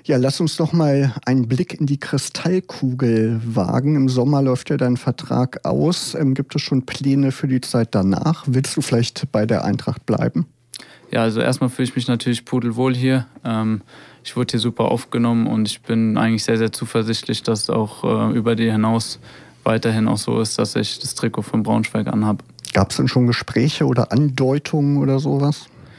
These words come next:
Speaker 2: Ja, ich denke, das wird jetzt, äh, alles im Laufe der Zeit dann kommen. Ist natürlich immer, ähm, früh jetzt schon auch darüber zu reden. Ähm, das Wichtigste ist, sag ich mal, jetzt auch die Spieltage, dass man da gut, ähm,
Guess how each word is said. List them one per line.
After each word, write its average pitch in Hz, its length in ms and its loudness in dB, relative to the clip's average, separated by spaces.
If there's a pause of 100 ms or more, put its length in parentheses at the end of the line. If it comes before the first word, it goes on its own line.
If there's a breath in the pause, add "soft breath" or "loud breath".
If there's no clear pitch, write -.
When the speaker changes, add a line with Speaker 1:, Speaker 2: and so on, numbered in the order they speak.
(380 loud breath)
Speaker 2:
Ja, 123 140 2
ich 117 120 -2
denke, 127 160 -2
das 113 160 -6
wird 127 100 -4
jetzt, 123 280 -2
äh, 120 100 2
alles 117 320 0
im 117 60 0
Laufe 113 760 -2
der 117 100 0
Zeit 117 280 -2
dann 117 100 -2
kommen. 123 480 -2
Ist - 100 -8
natürlich 113 300 -2
immer, 113 600 0
ähm, 107 160 -2 (320 loud breath)
früh - 280 2
jetzt 131 180 2
schon 123 220 2
auch 120 140 0
darüber 120 440 -2
zu - 140 -4
reden. 113 400 2
Ähm, 110 460 0 (180)
das - 220 -4
Wichtigste 120 400 -2
ist, 110 100 -4
sag 117 160 2
ich 113 140 -2
mal, 117 140 2
jetzt 113 220 0
auch 113 220 -2
die - 180 -4
Spieltage, 117 600 0
dass 117 160 -6
man 110 120 2
da 113 120 2
gut, 113 320 -2
ähm, 110 300 0